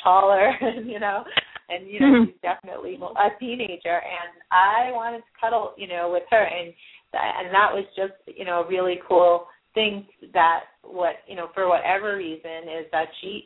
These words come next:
Speaker 1: she was into a little bit, you know, more nurturance, um,
Speaker 2: Mm-hmm.
Speaker 1: too. So, you know, I think that this, in some ways, that meets our needs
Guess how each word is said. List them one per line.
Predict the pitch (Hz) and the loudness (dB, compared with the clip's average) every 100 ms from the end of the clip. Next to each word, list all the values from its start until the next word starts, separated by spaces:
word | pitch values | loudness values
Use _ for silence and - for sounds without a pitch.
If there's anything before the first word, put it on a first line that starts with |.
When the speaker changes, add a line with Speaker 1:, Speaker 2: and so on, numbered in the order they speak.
| - | -10
Speaker 1:
she | - | 0
was | 190 190 | 0 0
into | 196 208 190 | -4 0 2
a | 180 | 4
little | 185 | 4
bit, | - - - _ _ | 4 2 -2 _ _
you | 185 180 | -6 0
know, | 170 - - | 2 0 0
more | 175 175 | 0 2
nurturance, | 170 175 - 175 175 175 - | 0 -2 -2 -2 -2 -4 -2
um, | 214 240 226 214 | 4 4 2 2
Speaker 2:
Mm-hmm. | |
Speaker 1:
too. | 220 160 - | 4 2 2
So, | 175 170 214 247 - - | 2 4 2 -6 -14 -8
you | - 214 | -4 0
know, | 202 | 0
I | 202 | 0
think | 208 202 | -4 -4
that | 190 - | -4 -4
this, | 180 - - _ _ - | -6 -8 -20 _ _ -12
in | 185 - | -4 0
some | 196 | 0
ways, | 185 180 | 0 0
that | 156 - | 0 -2
meets | 175 170 _ _ _ - | -10 -10 _ _ _ 2
our | 180 180 | 2 2
needs | 175 | -4